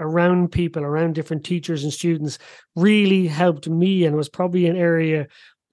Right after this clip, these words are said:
where I was able to learn better than, say, in a lecture hall. And that's something that students might need to consider. Would this be a better way for me to learn? And as Aoife pointed out, it's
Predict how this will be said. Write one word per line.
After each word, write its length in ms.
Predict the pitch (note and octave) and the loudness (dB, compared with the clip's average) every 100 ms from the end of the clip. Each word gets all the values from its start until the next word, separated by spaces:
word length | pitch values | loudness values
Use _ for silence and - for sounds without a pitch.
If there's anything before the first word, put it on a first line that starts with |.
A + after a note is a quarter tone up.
| - | -2
where 200 | E3+ G3 | 2 2
I 220 | F3 F3+ | 4 4
was 220 | F3 D#3 | 4 2
able 240 | E3+ E3+ D#3 | 2 2 0
to 100 | E3 | 0
learn 420 | D#3+ E3+ E3+ D#3+ | 2 2 2 0
better 420 | C#3+ E3 E3 D#3+ | -2 -2 0 -2
than, 140 | C#3 C#3+ | -4 -6
say, 240 | E3 D#3 | -2 0
in 80 | D3 | 0
a 60 | |
lecture 400 | C#3 D3 D3 - | -2 -6 -6 -8
hall. 260 | C3+ B2+ A#2 - - _ - | -8 -8 -12 -18 -20 _ -2
And 340 | E3+ E3+ D#3+ B3 | 2 2 0 -2
that's 260 | G3 A3+ | 0 0
something 300 | A#3 G#3+ F#3 | 2 2 2
that 120 | F3 D#3+ | 2 0
students 440 | - F#3+ E3+ C3+ | 0 0 2 0
might 240 | E3 F3 | 2 2
need 200 | G3 E3 | 2 -2
to 60 | D#3 | -4
consider. 540 | D3+ D3 A3+ B3 D3 - - _ - | -8 0 2 2 -2 -6 -20 _ -8
Would 360 | A#3+ G3 A3+ | 0 2 2
this 180 | A#3 G#3+ | 2 0
be 180 | - G3+ | 0 0
a 80 | F3+ | 2
better 340 | F#3 F3+ F3 | 0 0 0
way 280 | E3 E3+ E3 | 0 0 -2
for 200 | D3+ E3+ | -4 -4
me 280 | E3+ E3+ D#3+ | -2 -2 -4
to 240 | - E3+ | -8 -4
learn? 580 | D#3+ D#3+ F3 E3+ D#3 C3 - - _ | 0 2 4 4 2 -2 -8 -20 _
And 140 | - C#4 | 0 2
as 120 | D#3 | 4
Aoife 320 | G3 G#3 G#3+ | 2 2 0
pointed 280 | F3 F3 D#3+ | 2 0 0
out, 240 | D3+ D#3 - - - _ - | -2 -2 -6 -20 -20 _ -2
it's 220 | F#3+ | -2